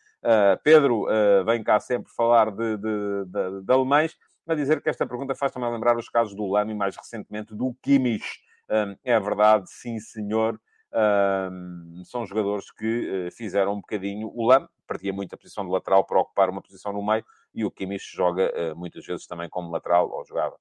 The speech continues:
eh, precisamente para poder, eh, para poder, eh, fazer, fazer isso. Bom, vamos lá.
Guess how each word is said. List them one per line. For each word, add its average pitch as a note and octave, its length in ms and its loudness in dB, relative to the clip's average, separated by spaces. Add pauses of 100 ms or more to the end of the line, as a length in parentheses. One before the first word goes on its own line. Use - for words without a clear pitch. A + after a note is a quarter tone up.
(320)
eh, E2 280 2
precisamente G2 600 -4
para G2+ 220 6
poder, G2 420 2 (280)
eh, E2 560 0
para G2 180 4
poder, F#2 480 0
eh, F#2 340 -2
fazer, F#2+ 440 -2 (260)
fazer F2 300 -2
isso. - 240 -16
Bom, A#2 200 6 (520)
vamos D#3 160 2
lá. B2+ 200 10